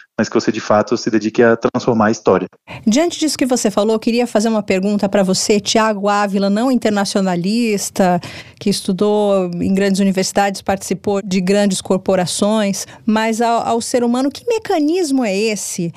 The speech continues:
Speaker 2: que tem dentro de algumas pessoas que elas conseguem diferenciar o valor das vidas? Eu v-, vou explicar um pouco melhor. Como é que uma pessoa consegue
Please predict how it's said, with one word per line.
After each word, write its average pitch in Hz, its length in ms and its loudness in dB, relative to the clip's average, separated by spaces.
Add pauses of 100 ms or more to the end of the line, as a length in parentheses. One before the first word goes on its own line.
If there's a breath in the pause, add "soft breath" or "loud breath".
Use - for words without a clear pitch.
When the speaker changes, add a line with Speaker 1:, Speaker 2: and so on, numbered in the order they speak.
(180 loud breath)
Speaker 2:
que 226 720 2 (200)
tem 320 200 2
dentro 247 220 0
de 214 80 -4
algumas 214 340 -2
pessoas 202 540 0
que - 100 0
elas 254 220 2
conseguem 190 880 -2 (140)
diferenciar 262 1000 0
o 254 80 0
valor 226 380 0
das 208 320 0
vidas? 175 540 -4 (160)
Eu 220 120 0
v-, 208 240 -2
vou 233 140 4
explicar 233 340 -2
um 214 80 2
pouco 208 240 -2
melhor. 196 260 0
Como 415 180 0
é 427 60 0
que 359 180 -4
uma 254 200 0
pessoa 226 360 0
consegue 202 760 -2